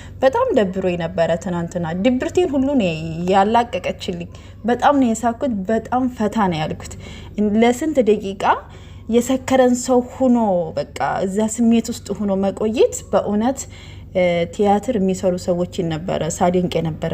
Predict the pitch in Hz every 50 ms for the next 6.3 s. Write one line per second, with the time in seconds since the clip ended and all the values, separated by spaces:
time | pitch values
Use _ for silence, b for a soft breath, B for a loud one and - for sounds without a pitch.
0 | 165 - - 240 220 214 214 214 208 220 214 220 208 190 180 185 185 196 175 175
1 | 175 165 165 180 165 170 175 170 170 151 143 - 160 156 156 - - 165 175 -
2 | - - 190 185 - - 185 151 160 - - - 175 180 180 175 180 175 180 180
3 | - - - - 294 277 - - 277 240 190 175 170 165 165 - - 196 185 -
4 | 196 190 208 254 285 - B B B B B B B B - 175 185 208 208 202
5 | 202 202 233 247 240 240 - 214 190 190 170 185 208 240 247 202 185 190 202 208
6 | 214 220 220 220 -